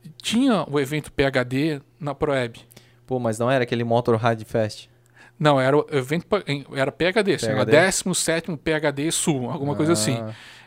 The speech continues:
Speaker 1: A gente fazia desenho, a gente... Basicamente uma águia em cima de uma moto com bandana do Brasil, é isso que a gente
Speaker 2: É.
Speaker 1: fazia. Coisa bem brega, mas motoqueiro adora.
Speaker 2: <laughs>
Speaker 1: Ah, aí, uma vez a gente tava em reunião, eu dizendo, cara, gente, é o último P H D em Blumenau.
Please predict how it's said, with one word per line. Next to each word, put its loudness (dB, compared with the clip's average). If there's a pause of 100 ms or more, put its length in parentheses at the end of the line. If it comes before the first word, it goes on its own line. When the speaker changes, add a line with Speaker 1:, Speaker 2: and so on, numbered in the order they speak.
Speaker 1:
A -16
gente -10
fazia 0
desenho, -2
a -8
gente... -10 (380)
Basicamente -4
uma -2
águia -2
em -6
cima -8
de -10
uma -8
moto -8
com -10
bandana -2
do -4
Brasil, 4
é -2
isso -4
que -4
a 0
gente -2
Speaker 2:
É. -2
Speaker 1:
fazia. 4 (400)
Coisa -2
bem 2
brega, 6
mas 6
motoqueiro 6
adora. 6
Speaker 2:
<laughs> -6 (640)
Speaker 1:
Ah, 4 (140)
aí, -6 (320)
uma -6
vez -4
a -8
gente -8
tava -2
em -4
reunião, -6
eu -8
dizendo, -12
cara, -14
gente, -14
é -8
o -6
último -12
P -10
H -10
D -14
em -12
Blumenau. -12